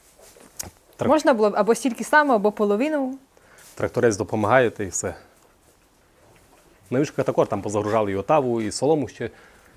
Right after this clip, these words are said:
Speaker 1: покидали. Ну, знаєте, якби яку таку двутавру посередині положити.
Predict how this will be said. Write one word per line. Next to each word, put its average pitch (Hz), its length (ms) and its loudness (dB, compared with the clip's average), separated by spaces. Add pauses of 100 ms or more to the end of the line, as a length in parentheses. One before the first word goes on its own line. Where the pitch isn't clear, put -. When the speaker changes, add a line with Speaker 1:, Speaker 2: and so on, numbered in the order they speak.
(400)
Speaker 1:
покидали. 107 540 -2 (1000)
Ну, 123 100 2
знаєте, 120 280 2
якби 117 160 2
яку 120 200 0
таку 120 280 -2
двутавру 117 500 6
посередині 110 440 -2
положити. 104 480 -2